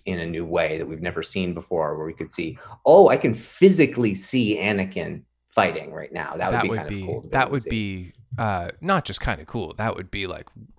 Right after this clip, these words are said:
Speaker 2: really
Speaker 1: Yeah.
Speaker 2: edifying and, and almost emotionally, um,
Speaker 1: Like,
Speaker 2: gratifying. Yeah.
Speaker 1: imagine if they do another one of, and, and people would hate it, but people who know the, the logic behind it, the, the moment when they do the bit of the spinoramas not touching each other's blade.
Speaker 2: Yeah.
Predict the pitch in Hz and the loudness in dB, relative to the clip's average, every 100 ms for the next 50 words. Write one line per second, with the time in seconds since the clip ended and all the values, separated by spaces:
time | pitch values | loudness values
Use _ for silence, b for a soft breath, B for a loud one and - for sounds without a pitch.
0 | 104 - 110 131 147 120 104 104 110 - | -20 -18 -10 0 4 4 0 -2 -2 -2
1 | 101 90 85 82 85 104 98 85 95 95 | -4 -4 -6 -8 -6 -4 -6 -10 -10 -10
2 | 85 - - 113 104 - 95 98 - 90 | -10 -10 -6 -4 -4 -8 -8 -6 -6 -10
3 | 85 85 82 _ _ _ _ _ - 95 | -12 -12 -14 _ _ _ _ _ -8 -8
4 | 80 80 - - - - - 80 95 104 | -8 -14 -20 -6 -2 0 -2 -12 -12 -6
5 | 107 82 - _ _ _ _ - - - | -6 -6 -10 _ _ _ _ -6 -4 4
6 | 160 175 180 170 160 147 127 139 131 123 | 6 6 4 4 6 8 8 10 10 8
7 | 120 120 127 123 120 113 110 107 98 - | 6 6 8 8 8 6 6 4 2 2
8 | 117 113 117 123 120 185 180 151 120 - | 2 4 2 2 4 4 8 8 8 8
9 | 151 156 180 - - 123 117 107 - - | 6 8 6 2 2 6 6 4 -2 -10
10 | - 139 139 120 120 120 113 107 98 98 | 0 6 6 6 6 8 6 4 -2 0
11 | 104 101 110 131 117 - 110 101 95 98 | 2 4 6 4 0 -2 -2 0 -2 2
12 | 110 104 - 117 120 123 131 135 117 123 | 2 2 2 4 4 6 4 2 2 2
13 | 113 110 113 107 101 113 98 98 - 120 | 4 4 2 2 4 4 2 -2 2 4
14 | 113 110 110 113 101 107 101 - 104 110 | 6 6 6 4 4 2 2 0 -2 0
15 | 104 101 104 98 95 - 90 98 151 180 | -2 4 4 4 0 0 2 4 4 2
16 | 113 | -2